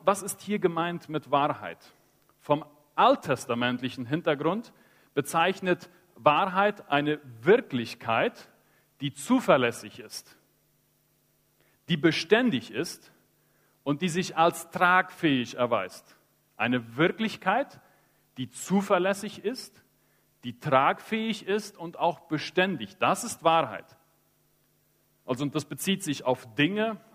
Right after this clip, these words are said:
auf Tatbestände, auf Menschen und auch auf Gott. Nun, Johannes weitet diesen, diese Definition hier aber ganz bewusst auf.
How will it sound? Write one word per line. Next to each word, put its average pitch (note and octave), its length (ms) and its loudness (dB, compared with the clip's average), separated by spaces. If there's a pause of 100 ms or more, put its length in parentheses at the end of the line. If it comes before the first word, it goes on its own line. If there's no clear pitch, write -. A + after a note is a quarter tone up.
auf - 260 -4
Tatbestände, F3 920 -2
auf B2+ 260 0
Menschen F3+ 560 -2 (160)
und A#3+ 240 0
auch G#3+ 320 2
auf F3 260 0
Gott. - 380 0 (1120)
Nun, D#3 200 -2 (100)
Johannes D#3 720 -2
weitet G3+ 460 2
diesen, G#3 440 -2 (460)
diese D#3 220 -2
Definition F3+ 840 0
hier F#3+ 240 0
aber F3 220 2
ganz F#3 340 -2
bewusst F3 560 -4
auf. C#3+ 480 -2